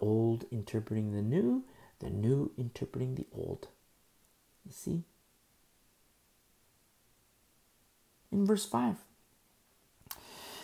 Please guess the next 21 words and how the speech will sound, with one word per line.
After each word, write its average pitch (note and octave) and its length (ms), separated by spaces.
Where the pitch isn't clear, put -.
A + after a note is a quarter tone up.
he A3 160
says G3+ 340
this, C4 340
"Not A3 260
that F3 160
we G3 140
are E3+ 100
sufficient F#3 760
of C#3 220
ourselves C3 840
to C#3 140
think E3 320
of A#2+ 200
anything D#3 480
as C3 200
being G#3+ 300
from C#3+ 460
ourselves, B2 1000
but A2+ 160
our A2 180
sufficiency A2+ 960